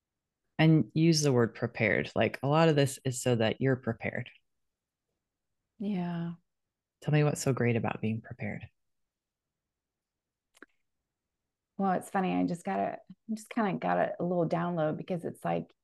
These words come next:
Speaker 2: you know, when you have someone who passes away and, like, and I know, I think your grandmother passed away a
Speaker 1: Mm-hmm.
Speaker 2: year ago. Was it a year?
Speaker 1: Yeah.
Speaker 2: Yeah.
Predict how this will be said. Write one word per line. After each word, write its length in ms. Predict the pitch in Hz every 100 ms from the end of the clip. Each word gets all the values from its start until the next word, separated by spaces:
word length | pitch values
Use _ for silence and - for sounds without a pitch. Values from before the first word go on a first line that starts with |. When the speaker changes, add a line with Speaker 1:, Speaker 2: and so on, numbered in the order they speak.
| _
Speaker 2:
you 80 | -
know, 140 | 202 190
when 120 | 190
you 100 | 196
have 300 | 202 214 208
someone 300 | - 185 170
who 140 | 175
passes 480 | 165 175 170 170 165
away 540 | 165 175 175 - 190 202 _ _ _ _
and, 480 | 156 156 151 151 143 - -
like, 360 | 165 165 156 - _
and 100 | 180
I 100 | 175
know, 280 | 175 170 165
I 200 | 170 175
think 200 | 165 180
your 120 | 175
grandmother 480 | 165 160 160 165 165
passed 320 | 165 170 160 -
away 520 | - - 185 - - _ _ _ 180
a 40 |
Speaker 1:
Mm-hmm. 60 | 180
Speaker 2:
year 180 | 196 214
ago. 380 | 220 262 269 269
Was 160 | 226
it 80 | 220
a 40 | 202
year? 380 | 208 214 220 214 _
Speaker 1:
Yeah. 180 | - 139 -
Speaker 2:
Yeah. 160 | 185